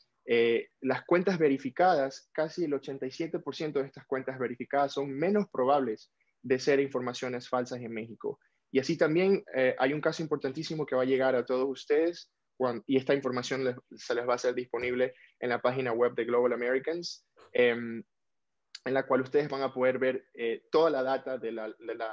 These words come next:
herramienta algorítmica que usó el equipo de México. Em, siguiente slide. En el caso de Colombia es interesantísimo. El equipo me-, el equipo colombiano se enfocó básicamente en entender las redes, de qué manera estas redes se comunican y esos ecosistemas de los,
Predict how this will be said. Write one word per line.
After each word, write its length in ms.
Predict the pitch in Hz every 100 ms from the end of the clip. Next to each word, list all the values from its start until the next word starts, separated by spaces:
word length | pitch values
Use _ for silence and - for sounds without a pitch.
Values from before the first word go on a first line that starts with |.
| 107 -
herramienta 400 | 117 117 120 123
algorítmica 460 | 120 123 123 120
que 100 | 113
usó 140 | 110 117
el 60 |
equipo 340 | 113 - - 110
de 60 |
México. 420 | 104 104 _ - _ _ _ _ - _ _
Em, 300 | 120 120 120 -
siguiente 380 | - 147 170 170
slide. 300 | 185 233 277
En 160 | 143 139
el 80 |
caso 240 | 135 202 220
de 80 | 202
Colombia 340 | 160 175 185
es 60 | 175
interesantísimo. 880 | 151 139 131 127 175 - 110 104
El 120 | - 123
equipo 280 | 175 175
me-, 160 | 185 165
el 180 | - 127
equipo 320 | 123 151 170
colombiano 500 | 151 139 123 135 165
se 440 | 170 - 127 127 - _ _ _ - _
enfocó 500 | 135 131 139 135 190
básicamente 840 | 196 196 196 160 147 160 180 180 -
en 140 | 135
entender 400 | 131 131 127 147
las 160 | 165 147
redes, 460 | 151 139 104 - -
de 100 | 120
qué 100 | 160
manera 340 | 175 160 156
estas 220 | 151 143
redes 280 | 131 143 143
se 100 | 139
comunican 560 | 123 117 123 135 135 120
y 60 |
esos 220 | 120 - 139
ecosistemas 880 | - 120 117 - 139 147 165 - _ - _
de 380 | 120 123 131 127
los, 640 | 127 120 117 117 120 -